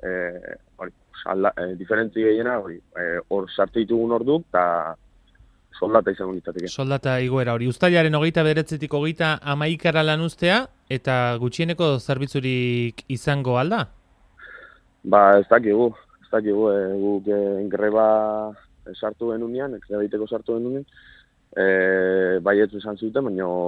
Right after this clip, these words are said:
Speaker 1: benetan ez dakigu hori Eusko Jaurlaritzak erabakiko du, eta zo zer esaten dutenean, abisatuko dugu, baina oraindikan ez dago, ez dago zer argi.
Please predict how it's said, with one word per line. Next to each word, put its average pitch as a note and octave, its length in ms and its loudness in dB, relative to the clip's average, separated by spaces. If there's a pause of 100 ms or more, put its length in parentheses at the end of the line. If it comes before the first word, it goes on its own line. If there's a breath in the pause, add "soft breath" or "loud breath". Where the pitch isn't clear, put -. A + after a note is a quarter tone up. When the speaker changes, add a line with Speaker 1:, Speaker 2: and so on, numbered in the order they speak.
(140)
Speaker 1:
benetan G2 360 0
ez F#2 80 -6
dakigu F#2 360 0
hori F2+ 160 -2 (340 loud breath)
Eusko F#2 300 -2
Jaurlaritzak F#2+ 560 4
erabakiko F#2+ 480 4
du, D#3 140 2
eta - 280 -18 (840 soft breath)
zo G2+ 160 2
zer F#2+ 240 0
esaten G2 380 -2
dutenean, G2+ 420 -2 (480)
abisatuko F2 560 -2
dugu, B2 220 4
baina E2 240 -6 (560)
oraindikan G#2+ 480 4
ez F#2 100 -2
dago, F#2 540 4
ez F2+ 80 -6
dago G2 180 4
zer F#2 280 -4
argi. F2 160 -8